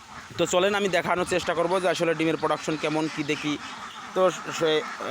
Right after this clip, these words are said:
খাবারগুলো সুন্দর করে দিয়ে মাখানো হয়ে গেছে, এখন রতন হাঁসগুলোকে ছাড়বে। তো হাঁসগুলো ছাড়ানোর পরে আমি হলো আপনাদের বলবো যে আসলে কীভাবে, কীভাবে মেডিসিন ইউজ করলে আপনার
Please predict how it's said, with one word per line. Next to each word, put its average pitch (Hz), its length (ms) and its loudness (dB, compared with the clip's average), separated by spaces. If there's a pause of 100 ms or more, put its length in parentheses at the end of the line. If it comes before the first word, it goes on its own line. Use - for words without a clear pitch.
(260)
খাবারগুলো 185 340 2
সুন্দর 180 240 2
করে 190 120 0
দিয়ে 190 200 0
মাখানো 180 240 0
হয়ে 190 120 2
গেছে, 196 220 0 (180)
এখন 156 240 0
রতন 165 220 0
হাঁসগুলোকে 160 460 0
ছাড়বে। 139 300 -2 (520)
তো 147 60 -4
হাঁসগুলো 170 260 0
ছাড়ানোর 185 360 0
পরে 208 200 0
আমি 185 200 2
হলো 185 200 4 (280)
আপনাদের 160 320 0 (160)
বলবো 185 300 6
যে 170 60 4
আসলে 170 160 0
কীভাবে, 175 320 0
কীভাবে 180 300 0
মেডিসিন 170 380 0
ইউজ 170 220 0
করলে 202 220 2 (380)
আপনার 175 240 0